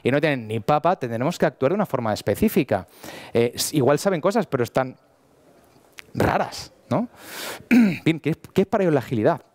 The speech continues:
¡Ah, mar-, todo más rápido! Pues, va-, vale, pero vamos a ver qué hacemos con eso, <clears throat> ¿no?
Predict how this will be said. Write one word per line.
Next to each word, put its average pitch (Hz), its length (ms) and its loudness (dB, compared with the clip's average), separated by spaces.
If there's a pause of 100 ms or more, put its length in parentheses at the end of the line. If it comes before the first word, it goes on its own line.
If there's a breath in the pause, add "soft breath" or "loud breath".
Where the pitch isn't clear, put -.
¡Ah, 233 260 2
mar-, 247 180 0
todo 285 220 4
más 247 180 0
rápido! 185 560 0 (400 loud breath)
Pues, - 220 0
va-, 139 120 2
vale, 127 360 -4 (360 soft breath)
pero 117 140 0
vamos 143 300 0
a 143 100 2
ver 160 200 2
qué 151 60 0
hacemos 147 240 -2
con 147 160 2
eso, 123 320 -4 (260)
<clears throat> 139 240 -4
¿no? 170 340 0